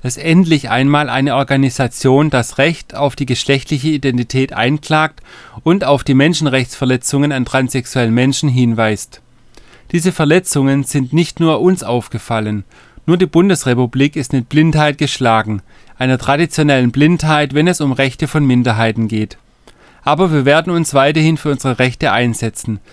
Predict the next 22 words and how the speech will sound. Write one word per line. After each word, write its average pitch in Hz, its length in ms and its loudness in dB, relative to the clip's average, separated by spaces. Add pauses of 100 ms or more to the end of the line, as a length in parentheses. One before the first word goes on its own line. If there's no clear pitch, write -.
(220)
mit 135 100 0
der 135 100 4
Gewissheit, 151 640 0 (300)
die 143 40 2
Menschenrechte 143 840 0
und 127 140 -4
engagierte 139 580 0
Menschen 143 440 0
weltweit 147 460 2
hinter 127 260 0
uns 113 280 -4
zu 110 180 -4
haben. 107 400 -4 (1080)
Wer 147 120 2
uns 151 180 2
finden 190 340 0
möchte, 131 420 0 (260)
findet 190 300 0
uns 175 220 0
im 147 100 0
Internet 147 600 2
unter 151 560 0